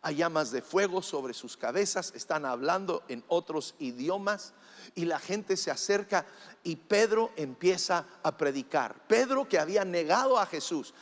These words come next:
delante de una sirvienta, delante de una niña que se había avergonzado de Jesús, ahora se para delante de una multitud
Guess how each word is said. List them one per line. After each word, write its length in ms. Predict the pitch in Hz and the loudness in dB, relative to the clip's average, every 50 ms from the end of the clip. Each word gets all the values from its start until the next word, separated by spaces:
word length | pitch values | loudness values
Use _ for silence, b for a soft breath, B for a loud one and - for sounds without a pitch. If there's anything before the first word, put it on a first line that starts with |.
| B B B | B B B
delante 560 | B 185 196 175 196 240 269 285 269 - 285 | B 4 4 4 4 2 2 0 0 -2 -2
de 140 | 240 226 226 | 0 0 0
una 200 | 254 262 269 254 | 0 2 2 0
sirvienta, 960 | 233 - - 220 202 170 190 180 185 214 233 262 247 254 - 269 196 - - B B B B | 0 -2 -2 -2 -4 -4 -4 -2 0 0 2 2 0 2 4 4 4 4 0 B B B B
delante 480 | B 196 220 226 240 285 294 240 262 247 | B 6 6 6 4 2 2 2 0 0
de 120 | 226 233 | 2 0
una 220 | 254 285 269 240 220 | 0 2 2 0 0
niña 640 | 196 190 202 233 277 311 311 311 285 240 190 170 - - - - - - _ _ B B B B B B | 0 0 0 0 0 2 2 2 4 4 2 2 -2 -8 -18 -20 -20 -20 _ _ B B B B B B
que 180 | B 240 226 190 | B -2 0 2
se 100 | - 233 | 2 4
había 300 | 208 202 233 269 294 302 | 4 4 6 6 6 6
avergonzado 800 | 277 262 226 208 196 208 208 196 175 - - 240 262 277 269 262 | 6 4 4 4 2 0 -2 -2 0 2 4 4 6 6 6 6
de 100 | 240 202 | 4 4
Jesús, 420 | - 185 - - 285 285 247 - - | 0 -2 -2 0 0 0 0 0 2
ahora 340 | - 196 220 247 285 302 302 | 4 4 6 6 6 6 4
se 200 | - - 233 214 | 4 2 2 2
para 400 | - - 269 247 269 269 254 226 | 2 4 4 6 6 6 4 4
delante 500 | 202 190 196 226 - 277 269 - 233 202 | 4 4 4 4 2 2 2 2 2 2
de 100 | 185 220 | 0 -2
una 200 | 254 262 262 233 | 0 0 0 0
multitud 840 | 208 208 247 269 302 294 262 - 269 233 - - 262 254 240 202 | 0 0 2 2 2 2 0 -2 -6 -6 -4 -2 0 0 0 0